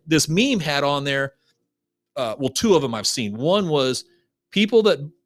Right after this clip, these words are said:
believe that the election was rigged. They cannot believe that how, uh, there was three columns on the meme,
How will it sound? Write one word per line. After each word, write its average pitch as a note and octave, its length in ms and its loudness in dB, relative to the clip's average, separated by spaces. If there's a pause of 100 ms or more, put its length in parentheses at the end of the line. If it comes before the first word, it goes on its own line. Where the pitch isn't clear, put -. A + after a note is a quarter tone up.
(260)
believe D#3 300 4
that D#3 140 2
the D3 100 4
election C#3 400 2
was A#2 160 -4
rigged. A2+ 320 -2
They G#2 100 -4
cannot E3+ 500 -4
believe C#3 420 -2
that A#2 120 -6
how, A#2 460 -6 (640)
uh, G#2+ 360 -6 (180)
there B2 100 -6
was A2+ 140 -6
three E3+ 300 2
columns A2+ 480 -2
on G#2+ 140 0
the A2 60 -2
meme, G2+ 320 -4